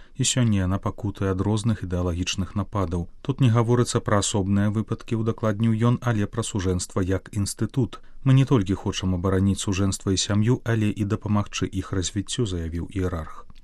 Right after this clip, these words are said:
Адказваючы на пытанне аб магчымасці вяртання асоб, якія развяліся і жывуць у наступных саюзах да сакраментальнага жыцця пасля адпаведнага пакаяння, кардынал Мюллер пацвердзіў непарыўнасць сужэнства, пра што дактрына Касцёла кажа вельмі ясна.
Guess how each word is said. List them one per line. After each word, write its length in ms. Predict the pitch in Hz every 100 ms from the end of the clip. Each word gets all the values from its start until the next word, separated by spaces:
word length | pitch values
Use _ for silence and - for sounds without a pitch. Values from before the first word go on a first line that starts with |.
| -
Адказваючы 560 | - 127 151 139 147 -
на 80 | 127
пытанне 480 | 123 120 127 127 120
аб 80 |
магчымасці 600 | 107 107 - 104 104 - 110
вяртання 540 | 107 - 104 101 101
асоб, 220 | - 123 -
якія 400 | 85 - 98 92
развяліся 560 | 92 90 95 95 -
і 80 | 104
жывуць 400 | 90 90 95 -
у 60 | 98
наступных 480 | 95 - 95 - 92
саюзах 480 | - 95 107 117 92
да 160 | 85
сакраментальнага 880 | 85 - - 90 87 90 87 87 85
жыцця 400 | 90 - - 104 92
пасля 320 | 95 - 78
адпаведнага 560 | - 87 85 87 82 -
пакаяння, 600 | - 95 98 104 120 127 - -
кардынал 480 | - 120 107 101 92
Мюллер 400 | 95 104 110 123
пацвердзіў 640 | - 113 - 95 95 92 110
непарыўнасць 720 | 107 123 120 107 92 87 85 -
сужэнства, 560 | 90 95 104 - 95
пра 160 | - -
што 320 | - - 95
дактрына 480 | 92 - 95 98 104
Касцёла 480 | 107 - 117 117 117
кажа 320 | - 98 90 90
вельмі 320 | 90 85 95
ясна. 480 | 101 85 - 85